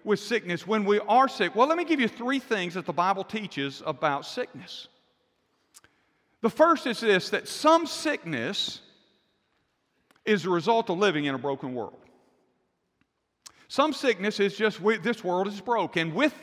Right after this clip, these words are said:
with sin that entered the world came disease and sickness. And so sometimes sickness is just because you live in a broken world. Now, listen, that doesn't mean God doesn't have power over sickness in a broken world.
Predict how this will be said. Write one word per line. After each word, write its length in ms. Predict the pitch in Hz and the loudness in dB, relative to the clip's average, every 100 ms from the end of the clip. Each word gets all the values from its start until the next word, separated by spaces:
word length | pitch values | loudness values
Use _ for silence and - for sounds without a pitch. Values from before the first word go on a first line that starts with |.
| - - - | -20 -20 -4
with 260 | 214 233 - | 2 2 2
sin 600 | - - 320 269 202 208 | -8 0 2 4 4 4
that 160 | 185 | 2
entered 300 | 220 285 285 | 4 2 2
the 80 | 214 | 0
world 580 | 185 170 156 156 185 160 - - - _ | 2 2 4 2 2 -4 -14 -20 -20 _
came 400 | - 185 170 143 | 0 2 2 2
disease 500 | 139 127 165 214 190 | -4 0 0 0 -6
and 100 | 127 | -8
sickness. 600 | - 185 185 208 214 165 | -4 -4 -4 -6 -6 -6
And 240 | 143 139 - - - | -6 -6 -10 -20 -18
so 240 | - 180 | -2 -2
sometimes 560 | - 247 285 262 233 180 | 2 2 4 4 4 2
sickness 440 | 247 - 220 - | 0 0 -4 -4
is 160 | 190 - | -6 -2
just 280 | 220 226 - | -2 -2 0
because 280 | 233 214 | 0 0
you 80 | 180 | 2
live 360 | 208 226 175 175 | 6 8 8 4
in 260 | 196 196 170 | 0 0 -2
a 60 | |
broken 300 | 151 190 165 | 0 0 2
world. 200 | 202 202 | 2 4
Now, 200 | 196 185 | 4 4
listen, 380 | 208 302 262 220 - - - - | 6 4 6 0 -2 -16 -20 6
that 180 | 262 302 | 8 10
doesn't 300 | 285 226 202 | 8 8 2
mean 240 | 233 208 | 2 6
God 240 | 202 247 | 8 10
doesn't 280 | 220 214 185 | 8 4 4
have 220 | 190 190 | 2 2
power 480 | - 254 294 262 185 | 4 8 10 8 6
over 200 | 196 160 | 4 4
sickness 480 | 160 196 175 190 - | 0 -2 -2 -4 -6
in 220 | 202 185 | -2 0
a 40 | 156 | 2
broken 380 | 175 160 139 | 2 0 -2
world. 360 | 139 156 101 - | -2 -2 -4 -12